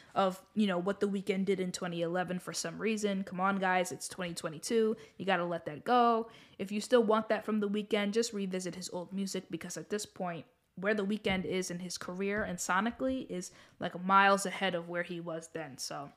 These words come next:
And if you were hoping for his next album to be darker, I don't know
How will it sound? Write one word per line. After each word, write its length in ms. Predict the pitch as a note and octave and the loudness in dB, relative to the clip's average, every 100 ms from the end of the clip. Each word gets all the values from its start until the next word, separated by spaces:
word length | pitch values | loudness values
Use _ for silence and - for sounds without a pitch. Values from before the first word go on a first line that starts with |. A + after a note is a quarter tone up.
| _ _ _ _ _ - - | _ _ _ _ _ -10 -2
And 140 | G#3 | 0
if 100 | G#3 | 0
you 80 | A3 | 2
were 120 | F#3+ | 2
hoping 320 | G#3+ G#3+ A3 | 2 2 2
for 100 | F#3 | 0
his 180 | F3 F3 | -6 -6
next 300 | F3+ F#3+ - | -6 -6 -2
album 320 | F3+ F#3 F#3 | 2 2 0
to 120 | F#3+ F3 | -8 -8
be 200 | G3+ G#3 | -4 2
darker, 560 | G#3+ G#3 G3+ G3+ G3+ - - - - _ - | 4 2 0 0 -2 -8 -20 -20 -20 _ 4
I 140 | G#3+ | 6
don't 200 | C4 G#3+ | 6 4
know 520 | G#3+ G#3 G#3 A3 B3+ | 2 4 4 2 -2